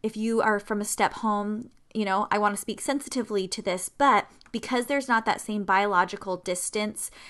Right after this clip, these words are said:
um, and not viewing your child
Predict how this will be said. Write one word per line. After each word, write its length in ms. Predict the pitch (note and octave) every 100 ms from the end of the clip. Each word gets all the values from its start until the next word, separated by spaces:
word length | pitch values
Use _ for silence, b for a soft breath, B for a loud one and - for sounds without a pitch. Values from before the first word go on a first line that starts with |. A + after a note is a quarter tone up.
| B B
um, 240 | G#3+ G3+ -
and 200 | G3+ F#3+
not 400 | F#3+ F#3 F#3 -
viewing 760 | F3+ F#3+ G3 G3 G3+ G3+ G#3 -
your 520 | F#3 F#3+ F3+ F3+ F3+ -
child 760 | - F#3 G3 G3 G3 G3 A3+